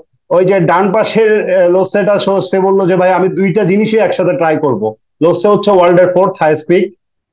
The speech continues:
So, আজকে সে ক্যাম্প, আহ, সামিট থেকে ক্যাম্প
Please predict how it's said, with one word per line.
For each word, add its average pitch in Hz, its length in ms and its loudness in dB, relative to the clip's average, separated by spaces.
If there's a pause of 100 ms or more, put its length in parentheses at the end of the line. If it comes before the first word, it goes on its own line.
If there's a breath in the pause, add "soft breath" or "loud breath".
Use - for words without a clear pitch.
(240)
So, 175 60 2 (440)
আজকে 170 380 0
সে 208 180 -2
ক্যাম্প, 190 580 2
আহ, 170 180 0
সামিট 180 360 -2
থেকে 190 200 -2
ক্যাম্প 165 600 -2